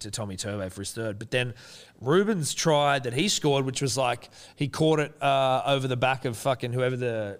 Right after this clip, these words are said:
uh, Cowboys winger was. Jason Saab running down that motherfucker. Obviously, he got palmed by the hammer. That's okay.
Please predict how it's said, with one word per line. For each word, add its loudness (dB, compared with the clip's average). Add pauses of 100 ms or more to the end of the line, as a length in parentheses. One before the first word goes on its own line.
(280)
uh, -2
Cowboys 0
winger -4
was. -2 (1120)
Jason 0
Saab 2
running 2
down 2
that 2
motherfucker. 0
Obviously, 2
he -2
got 2 (520)
palmed 0
by 4
the 0
hammer. -2 (300)
That's 0
okay. 0